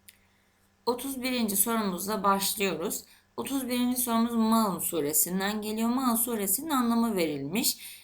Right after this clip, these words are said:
Ee, ve sorumuz buna göre Maun suresinin aşağıdaki bilgilerden hangisine ulaşılamaz diye bize sormakta. Hemen şıklara bakalım.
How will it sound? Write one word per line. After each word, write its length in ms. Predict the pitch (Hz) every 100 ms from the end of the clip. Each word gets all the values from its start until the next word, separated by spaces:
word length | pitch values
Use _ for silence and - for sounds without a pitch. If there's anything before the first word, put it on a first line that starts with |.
| -
Ee, 240 | - 190 208
ve 100 | 269
sorumuz 560 | 269 339 285 226 214
buna 220 | 226 240
göre 260 | 240 190 175
Maun 300 | 202 226 208
suresinin 500 | 202 214 190 185 156
aşağıdaki 600 | 170 220 - 190 - 185
bilgilerden 500 | 202 202 185 196 277
hangisine 520 | - 320 240 185 -
ulaşılamaz 760 | 233 202 202 202 196 165 151 143
diye 180 | 131 -
bize 180 | - 147
sormakta. 760 | - 156 143 - - - - - - -
Hemen 300 | 330 302 294
şıklara 580 | 285 277 269 240 247 208
bakalım. 580 | - - 180 262 262